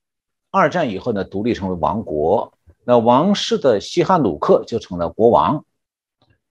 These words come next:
那一九五五年呢，柬埔寨和中共建立就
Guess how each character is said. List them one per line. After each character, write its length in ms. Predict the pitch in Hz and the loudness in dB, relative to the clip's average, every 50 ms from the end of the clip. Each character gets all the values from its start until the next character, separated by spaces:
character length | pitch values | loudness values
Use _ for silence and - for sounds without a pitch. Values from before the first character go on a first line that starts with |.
| _ _ | _ _
那 100 | - 156 | 0 0
一 160 | 175 214 233 214 | 2 2 0 2
九 200 | - 190 175 160 | 4 6 6 6
五 260 | 151 190 240 254 226 | 4 2 0 0 2
五 100 | 143 110 | 2 0
年 220 | 101 95 92 104 | 0 -2 -2 0
呢， 100 | 131 147 | 0 0
柬 220 | - - 151 147 117 | 0 0 -4 -4 -4
埔 80 | 107 | -2
寨 220 | 101 143 131 110 95 | 0 2 2 2 2
和 160 | - - 98 | 0 -4 -6
中 240 | - - 120 127 127 | -2 0 0 2 2
共 180 | 127 117 98 | 2 0 0
建 180 | 90 - 123 98 | 2 4 4 4
立 100 | 92 87 | 2 0
就 200 | - - 80 71 | -4 -6 -8 -8